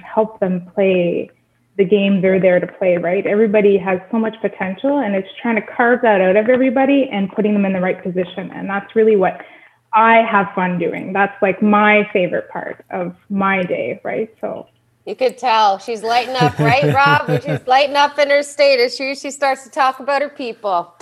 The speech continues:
Speaker 3: I,
Speaker 1: Yeah.
Speaker 3: I wanna dig a little more. Like, you, you mentioned two things there that I wanna dig into. The first one you mentioned was motivate your people. And the second one you said,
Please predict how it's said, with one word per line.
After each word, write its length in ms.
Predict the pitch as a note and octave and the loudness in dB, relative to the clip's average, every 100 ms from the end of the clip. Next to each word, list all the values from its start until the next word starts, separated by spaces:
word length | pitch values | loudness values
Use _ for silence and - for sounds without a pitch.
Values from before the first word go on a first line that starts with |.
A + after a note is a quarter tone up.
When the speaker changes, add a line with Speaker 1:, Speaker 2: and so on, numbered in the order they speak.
| - _ _ A#3+ | -20 _ _ 0
Speaker 3:
I, 120 | A3+ | 0
Speaker 1:
Yeah. 240 | C4+ F#3+ | 2 2
Speaker 3:
I 20 | G#3 | 2
wanna 240 | D4+ A#3 | 4 2
dig 300 | C#3+ G3 D#3 | 4 2 2
a 60 | D#3+ | 0
little 240 | F3 D3+ | 0 0
more. 360 | C3 F3 F#3 C#3 | -2 0 0 0
Like, 220 | C#3+ D3 D#3+ | -2 -2 -4
you, 80 | |
you 200 | F#3+ D#3 | -2 2
mentioned 460 | D#3+ G#3+ - D3+ B2+ | 4 4 2 0 0
two 240 | - D#3 | 2 2
things 440 | D3 C#3 C3+ B2+ - | 2 0 2 0 0
there 220 | B2+ B2 | 0 0
that 160 | A#2 A#2+ | 0 0
I 60 | |
wanna 220 | B2+ B2 A2+ | 0 0 -2
dig 260 | A#2+ A#2 | -2 -2
into. 560 | A2 G#2+ - G2+ A2+ - | -4 -6 -8 -10 -12 -4
The 120 | C#3 | -2
first 400 | - C#3+ F3 - | 2 4 4 2
one 160 | C3+ B2 | 2 2
you 120 | A#2+ | 2
mentioned 400 | B2 A#2+ C3 A#2 | 0 0 -2 -2
was 220 | A#2 - | -4 -2
motivate 560 | B2 B2 B2+ A#2+ A#2 A#2 | 0 2 2 2 -2 -6
your 140 | A2+ | -8
people. 340 | - B2 A2 B2 | -4 -4 -2 -4
And 80 | |
the 60 | A#2+ | -2
second 200 | D#3 C#3 | 0 2
one 120 | B2+ | 4
you 100 | B2+ | 2
said, 280 | A#2+ B2+ B2 | 2 -2 -4